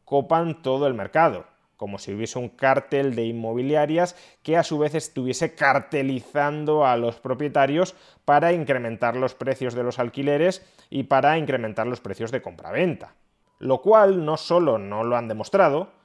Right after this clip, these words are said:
sino que además no tiene demasiado sentido. A una inmobiliaria lo que le interesa es que haya muchas operaciones,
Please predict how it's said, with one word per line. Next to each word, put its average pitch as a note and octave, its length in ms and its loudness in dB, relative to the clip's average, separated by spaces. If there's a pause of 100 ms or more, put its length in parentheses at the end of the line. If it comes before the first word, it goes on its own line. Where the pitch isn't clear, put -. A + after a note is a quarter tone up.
(120)
sino G3+ 260 -6
que - 60 2
además C#3 380 2
no C#3 160 -4
tiene B2 280 -4
demasiado G2 480 -8
sentido. A#2 440 -2 (480)
A G2 100 -6
una B2 160 -4
inmobiliaria C#3 800 0
lo C3+ 160 -4
que A2 100 -4
le A2 60 -4
interesa A#2 680 -4
es - 160 -10
que B2+ 120 -4
haya C3+ 220 0
muchas A#2+ 380 -6
operaciones, A2 680 -6